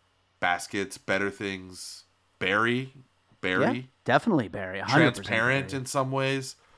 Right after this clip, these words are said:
Speaker 1: I mean, like, these shows all, that I said Master of None, right? Yeah.
Speaker 2: Yep.
Speaker 1: These
Speaker 2: Yep.
Speaker 1: shows all, like, sort of owe something to Louis. If not for anything el-, else, then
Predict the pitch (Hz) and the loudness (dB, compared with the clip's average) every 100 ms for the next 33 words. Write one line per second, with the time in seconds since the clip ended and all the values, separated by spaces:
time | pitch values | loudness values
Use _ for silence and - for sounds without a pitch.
0 | _ _ - 117 117 117 104 107 104 110 | _ _ -4 -2 0 0 -2 -4 -10 -4
1 | 123 135 131 - 127 127 120 110 95 - | -2 -2 -2 -2 2 4 4 0 -4 -10
2 | - _ _ _ _ _ _ _ _ _ | -14 _ _ _ _ _ _ _ _ _
3 | _ 98 101 101 101 101 95 - _ 95 | _ 0 2 2 0 0 -4 -8 _ -2
4 | 98 95 92 92 95 92 90 87 82 85 | -2 0 -4 -4 -4 -4 -4 -8 -10 -10
5 | 80 90 98 87 127 113 - 113 139 135 | -10 -6 -4 -2 0 -2 0 0 2 2
6 | 165 165 127 120 127 120 117 101 - 107 | 6 6 6 4 6 6 4 0 -2 -2
7 | 87 _ - 113 117 95 82 80 - - | -4 _ -2 2 2 0 -4 -12 -10 -4
8 | 98 87 85 78 78 _ _ _ _ _ | -4 -4 -12 -12 -16 _ _ _ _ _
9 | _ _ - 110 98 117 82 76 - - | _ _ -4 -2 0 0 0 -6 -10 -2
10 | 165 139 139 170 - 139 135 147 135 - | 0 2 2 2 2 0 0 -4 -8 -6
11 | - 120 120 131 135 120 104 95 | -2 0 2 0 0 -2 -2 -6